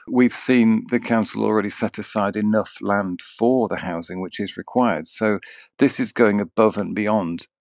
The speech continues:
the amount of housing space that is required. So there's really no reason for it to be sold. The council don't need the money. The council themselves and the town council in the neighbourhood plan that everybody voted for recently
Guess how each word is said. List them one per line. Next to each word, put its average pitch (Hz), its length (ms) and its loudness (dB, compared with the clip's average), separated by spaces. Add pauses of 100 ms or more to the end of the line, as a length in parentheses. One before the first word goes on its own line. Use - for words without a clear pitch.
(120)
the 101 300 -2
amount 101 440 -2
of 113 100 -14
housing 95 440 -6
space - 400 -8
that 90 100 -8
is 92 160 -8
required. 90 480 -6 (300)
So - 120 4
there's 120 200 4
really 143 260 6
no 120 140 8
reason 101 420 0 (140)
for 110 200 2
it - 180 -12
to 120 100 -4
be 104 100 -6
sold. 87 460 -6 (320)
The - 60 -16
council 113 340 2
don't 95 240 0
need 95 160 -6
the - 40 -8
money. 87 360 -8 (160)
The - 80 -4
council 110 400 2
themselves 98 720 -4 (180)
and 120 180 6
the 101 60 4
town 135 340 2
council - 460 -6
in 90 80 -4
the 90 60 -4
neighbourhood 90 500 -4
plan 98 240 -2
that 90 120 0
everybody 82 240 -6
voted 101 340 -4
for 87 240 -8
recently - 560 -12